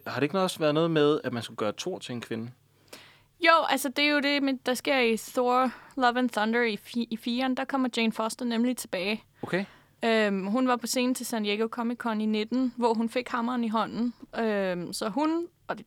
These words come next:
Speaker 2: i tegneserien har
Speaker 1: Hun
Speaker 2: hun
Speaker 1: bliver Thor.
Speaker 2: Det har hun i hvert fald været i tegneserierne i et stykke tid,
Speaker 1: Ja.
Speaker 2: hvor, øh, Thor mister worthinessen og giver den videre til hende. Så der er i gang med at ske et eller andet
Speaker 1: Ja.
Speaker 2: rigtig spændende her i, men det er igen, hvem tager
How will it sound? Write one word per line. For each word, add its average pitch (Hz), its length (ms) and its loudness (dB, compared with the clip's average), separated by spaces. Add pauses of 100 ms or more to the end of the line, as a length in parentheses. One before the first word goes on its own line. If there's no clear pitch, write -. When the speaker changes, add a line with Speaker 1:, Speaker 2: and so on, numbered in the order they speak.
(160)
Speaker 2:
i - 80 -20
tegneserien 220 420 -2
har 302 120 0
Speaker 1:
Hun - 80 6
Speaker 2:
hun 294 100 2
Speaker 1:
bliver 190 120 2
Thor. - 340 0 (400)
Speaker 2:
Det 339 80 6
har 339 80 6
hun 330 80 4
i 320 40 6
hvert 294 100 4
fald 277 140 2
været 277 360 2
i 285 80 0
tegneserierne 247 640 0
i - 20 0
et 233 100 -6
stykke - 220 -8
tid, 262 280 -2
Speaker 1:
Ja. 180 120 2
Speaker 2:
hvor, 233 220 2
øh, 220 100 2
Thor 233 280 0
mister 240 460 0 (240)
worthinessen 226 920 0
og 208 120 -6
giver 214 200 -4
den 202 160 -6
videre 240 220 0
til 226 140 -10
hende. 226 320 -2 (500)
Så 254 200 -2
der 226 100 -2
er 226 80 0
i 233 60 2
gang 294 220 2
med 359 120 -2
at 294 60 0
ske 349 260 -2
et - 80 -10 (140)
eller 339 260 2
andet 208 320 0 (220)
Speaker 1:
Ja. 131 140 2 (160)
Speaker 2:
rigtig 269 280 -2
spændende 247 360 -2
her 233 300 -2 (680)
i, 277 260 0 (260)
men 262 200 2
det 302 160 -2
er 294 40 0
igen, 277 240 2
hvem 294 220 0
tager 294 200 0